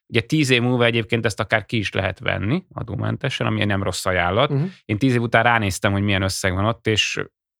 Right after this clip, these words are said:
Speaker 1: egész, egész jó volt. Tehát, hogy úgy... ö,
Speaker 2: Látható összeg.
Speaker 1: teljes-, teljesen,
Speaker 2: Mhm.
Speaker 1: ö, jól látható összeg volt. Én bennhagytam, én, én azt gondolom, azt mondtam magam, hogy ez az összeg tényleg a, a, menjen a,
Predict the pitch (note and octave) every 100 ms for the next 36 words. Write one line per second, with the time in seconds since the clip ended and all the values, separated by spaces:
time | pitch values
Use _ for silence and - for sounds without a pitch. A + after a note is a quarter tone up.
0 | _ _ - G2+ F2 - - G#2+ G2 -
1 | C3+ A2 F2 G2+ G#2+ A2+ A#2+ A#2 - -
2 | _ A#2+ A2 A2+ A2+ A2+ C3 B2+ B2 G2+
3 | G2 - F#2+ F3+ A#2 - C3+ G#2+ G#2+ G#2
4 | G#2+ E3 G#2+ A2+ A2+ G#2+ G2+ G2 - G#2
5 | C#3+ - F3 E3+ F3 F3 - - _ _
6 | _ _ _ _ C3+ C3 B2 G2+ G#2 -
7 | B2 E3+ - A2 A2 A2 A2 A2 G#2+ A2+
8 | G#2 A2 G2+ G#2+ G#2 A2 - A#2+ A#2+ B2
9 | - A2+ - C#3+ C#3 A#2 A2+ G2+ - A2+
10 | A2 G#2 F#2+